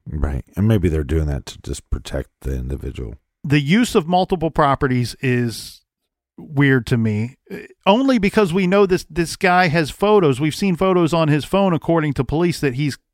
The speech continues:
Speaker 2: caging women on his property.
Speaker 1: Yeah.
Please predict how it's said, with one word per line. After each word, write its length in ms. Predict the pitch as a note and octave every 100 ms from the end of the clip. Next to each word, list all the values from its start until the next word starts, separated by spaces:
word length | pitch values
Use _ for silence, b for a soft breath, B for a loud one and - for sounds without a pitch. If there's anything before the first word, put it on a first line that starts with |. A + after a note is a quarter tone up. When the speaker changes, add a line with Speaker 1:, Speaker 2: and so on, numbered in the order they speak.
| _ _ -
Speaker 2:
caging 460 | - G3 C#3+ D#3+ C#3
women 400 | G#3 D#3+ F#2 - _ _
on 160 | B2+ A#2+
his 120 | G#2
property. 560 | - A2 E2+ D2+ D#2+ - b b
Speaker 1:
Yeah. 240 | B1+ C#2